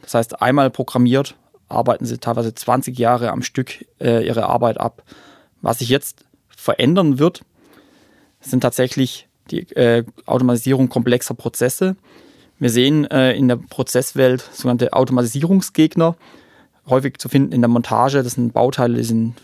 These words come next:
flexibel, biegeschlaff oder die verhaken. Und diese Bauteile konnte man bisher nicht vereinzeln, nicht mit Robotern, äh, handhaben beispielsweise.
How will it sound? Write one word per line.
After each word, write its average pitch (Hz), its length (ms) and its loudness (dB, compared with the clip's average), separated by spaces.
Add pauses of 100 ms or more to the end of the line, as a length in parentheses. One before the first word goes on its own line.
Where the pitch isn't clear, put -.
flexibel, 143 840 0 (100)
biegeschlaff 131 640 -2
oder 123 160 -2
die 120 80 -4
verhaken. 117 600 -2 (580)
Und 123 600 0
diese 131 160 -2
Bauteile 127 360 0
konnte 127 240 -2
man 120 100 0
bisher 120 300 0
nicht 120 360 -2 (380)
vereinzeln, 131 640 0
nicht 127 180 0
mit 123 300 -2
Robotern, 120 520 0
äh, 113 260 0
handhaben 113 420 0
beispielsweise. 120 720 -8